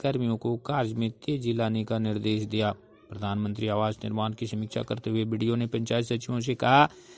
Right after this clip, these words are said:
कि पेटरवार के कई ऐसे पंचायत हैं जहां पर प्रधानमंत्री आवास का निर्माण कई महीनों से लंबित पड़ा हुआ है। उन्होंने लंबित पड़े आवासों को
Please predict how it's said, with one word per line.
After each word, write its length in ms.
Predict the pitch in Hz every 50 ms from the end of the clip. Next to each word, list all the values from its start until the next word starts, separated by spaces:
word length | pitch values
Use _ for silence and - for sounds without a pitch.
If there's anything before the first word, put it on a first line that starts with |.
| - - - - -
कि 80 | - 120
पेटरवार 560 | - - 135 135 - 143 143 143 143 156 170
के 140 | 175 175 156
कई 200 | - - 143 151
ऐसे 280 | 151 147 147 151 175 185
पंचायत 500 | - 170 170 165 - 175 170 170 175 -
हैं 80 | 170
जहां 220 | 175 170 147 147 147
पर 160 | - 143 139
प्रधानमंत्री 640 | - 135 131 127 127 135 135 139 143 135 147 147
आवास 440 | 139 123 117 113 117 120 127 - -
का 140 | - 131 127
निर्माण 400 | 120 117 113 113 113 117 135 127
कई 240 | - 151 156 147 127
महीनों 340 | 110 104 110 117 117 117
से 160 | 113 - - 156
लंबित 400 | 165 175 151 127 120 117 113 117
पड़ा 240 | - 120 117 117
हुआ 300 | 113 110 117 117 113 113
है। 180 | 113 120 123 113
उन्होंने 360 | 113 120 120 120 123 127 120
लंबित 440 | 120 120 110 117 117 120 120 117 117
पड़े 220 | - 120 120 120
आवासों 500 | 117 117 117 120 120 120 120 - - 131
को 240 | 127 - 147 156 160